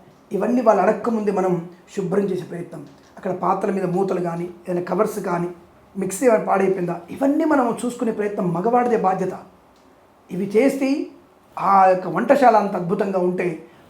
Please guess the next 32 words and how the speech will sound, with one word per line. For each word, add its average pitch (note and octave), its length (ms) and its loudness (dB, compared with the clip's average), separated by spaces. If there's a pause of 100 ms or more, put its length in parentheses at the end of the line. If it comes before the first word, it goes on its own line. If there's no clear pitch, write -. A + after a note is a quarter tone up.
(140)
ప్రశాంతమైనటువంటి G#3 1040 0
కుటుంబ F#3 340 -4
సౌఖ్యం F3 420 -6
ఉంటుంది. F3+ 360 -8
ఇది F3+ 120 -4
మాత్రమే G#3+ 460 0
నిజం. F#3+ 240 0 (1120)
పడగది A3 320 2
ఎప్పుడూ A#3+ 260 2
హాయిగానే G#3 320 6
ఉంటుంది, F3 340 -4 (280)
విశాలంగా G3 400 4
ఉంటుంది, G3+ 280 -4
మెత్తటి F#3 320 -2
పరుపు F#3 260 -4
ఉంటుంది, G#3+ 200 -4
అక్కడ G3 240 -4
సుఖం F#3+ 260 -6
పొందొచ్చు. E3+ 460 -8 (340)
వాయువ్యంలో A#3+ 320 6
పిల్లలు A3+ 240 0
బాగా G#3+ 200 6
చదువుకుంటారు, G#3 360 0
గాలి G3+ 200 2
వెలుతురు G3 240 -2
వస్తుంది. F3 300 -8
ఈశాన్యంలో A3+ 500 0
బంధుమిత్రులు G#3 500 0
వస్తుంటారు, G#3 320 -2
పోతుంటారు, G3+ 440 -2
సోఫాలో G3 360 -2
కూర్చోవచ్చు, G#3 480 -2